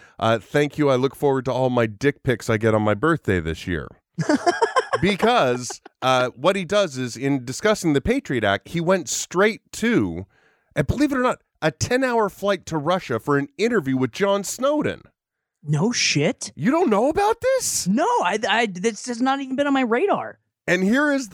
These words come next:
Speaker 1: oh my gosh, it's amazing, 'cause first of all, he, it, it's, uh, you know, it's showing him going to, to Russia, and then they're all settled up, and then he's like, "Okay, so he's supposed to be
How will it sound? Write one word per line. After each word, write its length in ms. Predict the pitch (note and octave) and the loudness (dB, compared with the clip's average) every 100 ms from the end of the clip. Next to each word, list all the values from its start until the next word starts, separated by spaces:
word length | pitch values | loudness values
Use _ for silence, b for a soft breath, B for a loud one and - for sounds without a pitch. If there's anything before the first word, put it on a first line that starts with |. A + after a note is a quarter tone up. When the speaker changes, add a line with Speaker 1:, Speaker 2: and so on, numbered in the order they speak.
| - | -4
Speaker 1:
oh 240 | F#3 G3+ | 0 0
my 220 | E3+ C#3 | 0 -2
gosh, 500 | A2 A2+ D#3+ D#3 C3+ C3+ | -4 -2 0 2 0 -2
it's 200 | D#3 E3 | -2 0
amazing, 580 | C#3 D#3+ G#3+ E3 C3 C3 | 2 2 0 0 -2 -2
'cause 160 | D#3 | -2
first 320 | - G#3+ B3 F#3+ | 0 0 0 0
of 100 | D#3 | 2
all, 180 | A#2+ | 2
he, 260 | C3+ C#3+ A#2+ | 2 0 -2
it, 260 | A2 C3 A2 | 0 -2 -2
it's, 320 | - A#2 - - | -8 -12 -10 -2
uh, 240 | A2+ G#2+ | 2 2
you 160 | D#2+ B2+ | 0 0
know, 200 | A2+ G2 | 2 0
it's 220 | G#2 B2 - | -2 -2 0
showing 300 | F#3 E3 D#3 | 0 2 2
him 240 | F3 B2+ | 0 0
going 600 | B2 F#3 F3+ A#2 G#2+ E2 | 0 2 2 0 -2 -6
to, 280 | - B2 A2 | -2 -2 -2
to 200 | - C3 | -2 0
Russia, 480 | G#2+ G#2 A2 A2+ G#2 B B B B | 2 2 2 0 0 B B B B
and 120 | B2+ | 2
then 120 | D3 | 2
they're 140 | C#3 C3+ | 2 2
all 120 | C#3+ | 2
settled 400 | - C3+ A#2+ A#2 | 0 0 0 0
up, 180 | A#2+ - | 0 0
and 80 | A#2+ | -2
then 120 | A#2+ | -2
he's 100 | A2+ | 0
like, 180 | A2+ A#2+ | -2 -2
"Okay, 240 | B2+ G#2+ | -4 -4
so 240 | - A#2 | -2 2
he's 180 | A#2 A#2+ | 2 0
supposed 440 | - A#2 D3 E3+ - | -6 -2 0 0 -2
to 60 | |
be 140 | B2+ | -2